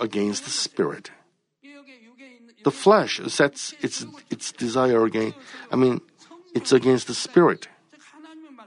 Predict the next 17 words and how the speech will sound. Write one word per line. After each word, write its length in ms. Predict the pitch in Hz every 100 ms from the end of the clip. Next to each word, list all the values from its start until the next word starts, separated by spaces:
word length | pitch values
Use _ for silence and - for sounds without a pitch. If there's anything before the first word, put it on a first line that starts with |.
| _ -
They 120 | 143
disobey 440 | 131 - 151 160
the 80 | 143
word 240 | 127 131 123
of 120 | 110
God. 400 | 131 139 - - - _ _ _ - - - - - -
And 160 | - 143
the 80 | 135
spirit 380 | - - 190 156
against 340 | 151 160 156
the 60 | 180
flesh. 440 | - - - - - - - -
For 140 | - 147
these 680 | 151 208 175 110 101 - - - -
are 120 | 131 151
in 240 | 156 147 -
opposition 680 | 151 - 156 151 175 156